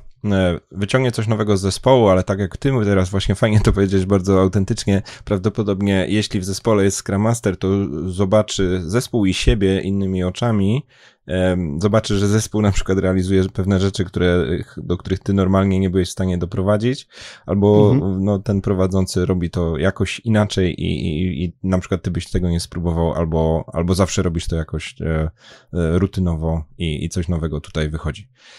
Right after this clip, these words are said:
Speaker 1: Więc, e, jak najbardziej tak. Dobra, to przejdźmy do czwartej porady. Czwarta porada brzmi,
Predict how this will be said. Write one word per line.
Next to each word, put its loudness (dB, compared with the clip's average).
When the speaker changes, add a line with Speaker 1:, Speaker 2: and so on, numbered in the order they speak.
Speaker 1:
Więc, -4
e, 0
jak -4
najbardziej -2
tak. -10
Dobra, 2
to -4
przejdźmy -2
do 2
czwartej 0
porady. 0
Czwarta 2
porada 4
brzmi, 2